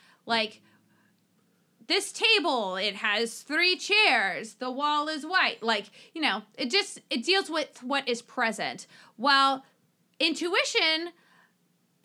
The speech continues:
intuitive people prefer to, um, think in the abstract.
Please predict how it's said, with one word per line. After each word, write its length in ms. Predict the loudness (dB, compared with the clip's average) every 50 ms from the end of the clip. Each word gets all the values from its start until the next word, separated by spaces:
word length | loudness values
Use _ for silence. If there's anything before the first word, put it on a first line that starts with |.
| -14 -6 -2
intuitive 460 | -2 0 0 0 0 2 0 0 0
people 440 | -2 -2 -2 0 0 -2 -2 -2 -6 _ _ _
prefer 460 | -4 -4 -2 0 2 2 2 2 2 0
to, 560 | -4 -6 -4 -2 -2 -2 -2 -4 -4 -6 -8 -12 _ _ _ _ _ _ 0
um, 540 | 2 4 4 4 2 0 -2 -4 -10 -12 -14 _ _ _ _ -4
think 220 | -2 -2 0 0
in 120 | 0 0 0
the 140 | 0 2
abstract. 800 | 0 0 0 0 -2 -6 -6 -2 -2 -2 -2 -2 -6 -12 -18 -20